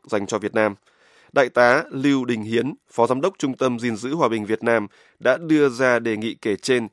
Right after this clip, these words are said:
trong cuộc gặp với Quốc vụ khanh Quốc phòng Campuchia tướng Chai Siang Yun hôm hai mươi tư tháng hai. Theo ông Hiến, Việt Nam đang có kế hoạch cử một đơn vị công binh và quân y tham gia khóa huấn luyện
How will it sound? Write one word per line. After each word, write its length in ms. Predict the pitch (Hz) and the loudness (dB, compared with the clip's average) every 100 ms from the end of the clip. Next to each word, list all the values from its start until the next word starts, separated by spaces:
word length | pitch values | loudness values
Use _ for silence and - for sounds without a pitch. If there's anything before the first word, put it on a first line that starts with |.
| _ _ | _ _
trong 200 | - 127 | -2 -2
cuộc 220 | - 127 | 0 -2
gặp 160 | 110 113 | 0 -2
với 340 | _ 107 113 123 | _ -2 0 0
Quốc 160 | - 202 _ | -2 -4 _
vụ 180 | 151 - | -6 -6
khanh 280 | - 120 | -6 -6
Quốc 160 | 110 165 | -4 -6
phòng 240 | - 110 | -4 -4
Campuchia 460 | 120 117 110 123 113 - | -4 -6 -4 -2 -2 -4
tướng 220 | 117 113 127 | -6 -6 -6
Chai 300 | - 120 110 | -4 -4 -4
Siang 360 | - 120 113 110 | -4 -4 -4 -4
Yun 260 | 123 113 104 _ _ _ _ | -4 -4 -10 _ _ _ _
hôm 300 | _ 127 127 120 | _ -4 -4 -4
hai 140 | 123 | -4
mươi 100 | 120 | -4
tư 140 | 117 | -6
tháng 120 | 113 110 | -6 -2
hai. 200 | 117 107 _ _ _ _ _ | -2 -2 _ _ _ _ _
Theo 120 | - 139 | 2 2
ông 120 | 135 | 2
Hiến, 280 | 127 120 185 _ _ _ - | 0 -2 -4 _ _ _ -4
Việt 200 | 135 135 | -2 2
Nam 300 | 139 131 104 | 2 2 0
đang 220 | 127 123 | 0 0
có 180 | - 120 | -4 -2
kế 140 | 143 | -2
hoạch 180 | 165 143 _ | -6 -8 _
cử 220 | 131 117 | -8 -8
một 260 | 98 113 113 | -4 -4 -4
đơn 240 | 135 123 | -4 -4
vị 180 | 117 120 - | -4 -8 -2
công 200 | 143 139 | -2 0
binh 300 | 143 135 117 | -2 -2 -4
và 140 | 110 | -4
quân 220 | 101 123 120 | -2 -4 -4
y 260 | 131 123 - | -6 -6 -8
tham 180 | 123 117 | -8 -6
gia 260 | 120 113 | -2 -2
khóa 280 | 110 - 110 | -4 -2 -2
huấn 240 | 123 131 160 | -2 -4 -2
luyện 160 | 160 | -4